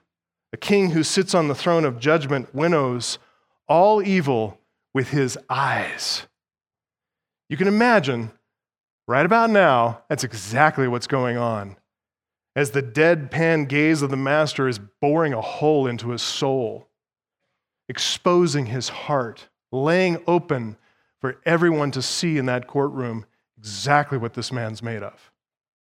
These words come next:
The servant's conscience here is pricked. And so, what does he do? Drop on his knees, bow,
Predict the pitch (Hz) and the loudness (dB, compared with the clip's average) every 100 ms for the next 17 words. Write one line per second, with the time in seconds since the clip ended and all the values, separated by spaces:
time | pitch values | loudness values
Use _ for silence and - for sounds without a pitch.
0 | _ - - 180 156 120 - 170 170 165 | _ -10 -2 -2 -2 -8 -8 -4 -4 -4
1 | 143 - 135 113 - - - 175 180 - | -8 -6 -8 -8 -12 -14 -6 -6 -8 -18
2 | - _ _ _ _ _ _ _ _ _ | -20 _ _ _ _ _ _ _ _ _
3 | 110 160 160 190 190 _ _ - 139 147 | -6 -2 0 -2 -6 _ _ -8 -6 -2
4 | 175 175 220 104 _ _ _ _ _ _ | -2 0 -2 -6 _ _ _ _ _ _
5 | _ _ _ _ _ _ 131 131 147 135 | _ _ _ _ _ _ -4 -2 -2 -4
6 | 127 156 165 117 117 139 147 | -4 -6 -6 -6 -6 -8 -12